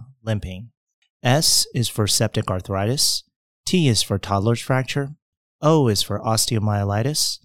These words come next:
P is for Perthes disease. L is for limb length discrepancy. I is for inflammatory. M is for malignancy. P is for pyomyositis. I is for iliopsoas abscess.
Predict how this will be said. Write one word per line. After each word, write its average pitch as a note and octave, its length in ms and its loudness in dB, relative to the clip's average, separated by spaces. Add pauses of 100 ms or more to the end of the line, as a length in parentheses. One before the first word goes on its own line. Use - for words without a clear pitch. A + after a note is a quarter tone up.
(280)
P F#3 200 4
is A2+ 100 2
for - 160 -4
Perthes A#2 480 -2
disease. C#3+ 600 -2 (300)
L C#3 360 4
is G2+ 140 -2
for A2 180 -2
limb B2+ 320 0
length B2+ 320 -4
discrepancy. F#2 840 -4 (340)
I B2 260 4
is C3 140 2
for G#2+ 200 -2
inflammatory. B2 880 -4 (380)
M D3+ 240 4
is A2 120 4
for A2 200 0
malignancy. G#2 880 0 (320)
P F3 160 0
is A#2+ 140 0
for G#2+ 180 -2
pyomyositis. G#2+ 1200 -2 (400)
I C3 220 2
is A2 120 0
for G#2+ 260 -2
iliopsoas B2+ 840 0
abscess. - 720 -4